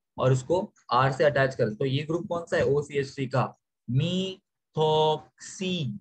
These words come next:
मीथेन और oxygen को क्या बोलेंगे, methoxy बोलेंगे। अगर ओसीटूएच फ़ाइव रहेगा तो ये क्या बनेगा,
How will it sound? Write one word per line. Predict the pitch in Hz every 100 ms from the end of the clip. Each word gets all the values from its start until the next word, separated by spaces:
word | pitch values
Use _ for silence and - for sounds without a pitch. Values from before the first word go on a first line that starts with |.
| - _ -
मीथेन | 135 147 170
और | 170
oxygen | 156 - 156 160
को | 147
क्या | 156
बोलेंगे, | 156 175 151
methoxy | 131 139 - 151
बोलेंगे। | 127 113 113
अगर | 131 -
ओसीटूएच | 151 160 202 202 _ _ - 165 165 190 196 190 -
फ़ाइव | 160 151
रहेगा | 151 147
तो | 151
ये | 151
क्या | 143 143
बनेगा, | 147 147 151 160 208